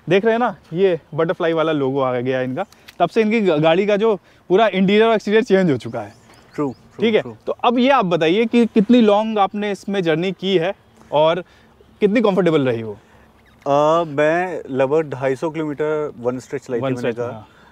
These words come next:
Speaker 2: And बिल्कुल भी, अ, उस time मुझे लगता है कोई, मतलब, बहुत comfortable drive
Speaker 1: कंफर्टेबल
Speaker 2: थी।
Speaker 1: ड्राइव थी।
Speaker 2: Seats बहुत अच्छी हैं, lumbar support is amazing।
Speaker 1: हाँ, अगर, अ-, अगर
Speaker 2: ठीक है।
Speaker 1: मैं इसको, अ, एस से compare करूँ, एस पे भी बैठे ही आप, ऐसा तो है नहीं कि चलाई नहीं है,
Speaker 2: हाँ,
Speaker 1: बैठी नहीं
Speaker 2: एस,
Speaker 1: हूँ।
Speaker 2: हाँ।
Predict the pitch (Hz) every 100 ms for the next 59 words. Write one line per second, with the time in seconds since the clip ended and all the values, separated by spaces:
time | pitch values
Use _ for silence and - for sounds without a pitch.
0 | _ - 123 127 143 135 120 127 127 -
1 | 151 139 156 165 165 160 120 120 123 -
2 | 117 - 139 143 139 143 139 - 156 165
3 | 156 123 - 147 170 151 214 139 127 139
4 | 160 165 135 123 120 113 117 - - 110
5 | - 170 175 185 - 131 120 139 139 -
6 | 143 143 123 120 127 139 127 135 131 117
7 | 120 113 113 110 110 135 127 170 - 175
8 | 208 220 247 240 226 - 247 202 165 160
9 | 160 202 - 226 208 185 185 180 175 214
10 | 240 233 208 240 233 208 - - - 151
11 | 202 185 196 196 190 185 175 175 180 175
12 | 170 165 143 170 160 147 131